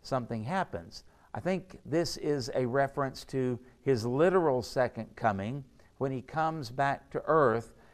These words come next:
and he is going to receive us first in the rapture and then later come back to rule and to reign. And the whole purpose is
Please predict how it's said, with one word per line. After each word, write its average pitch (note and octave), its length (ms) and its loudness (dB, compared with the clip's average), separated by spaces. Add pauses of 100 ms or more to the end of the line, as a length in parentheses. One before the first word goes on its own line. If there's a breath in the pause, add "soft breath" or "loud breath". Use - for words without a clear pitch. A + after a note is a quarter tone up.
(200 soft breath)
and C#3 320 2
he C#3 240 0
is A#2+ 160 0
going D#3+ 360 2
to D3 440 0
receive E3+ 580 0
us E3+ 240 6
first F3 460 2
in C#3 160 -2
the B2+ 80 -2
rapture C#3 600 2 (240 loud breath)
and D3 160 2
then D3 180 0
later E3 340 4
come C3+ 280 -2
back B2 320 2 (280 soft breath)
to D#3 120 4
rule D3 500 4
and C3 220 -4
to B2+ 100 0
reign. C3 460 0 (220 loud breath)
And D3 120 2
the C3+ 100 8
whole G#3+ 200 6
purpose G3+ 520 0
is B2 440 -2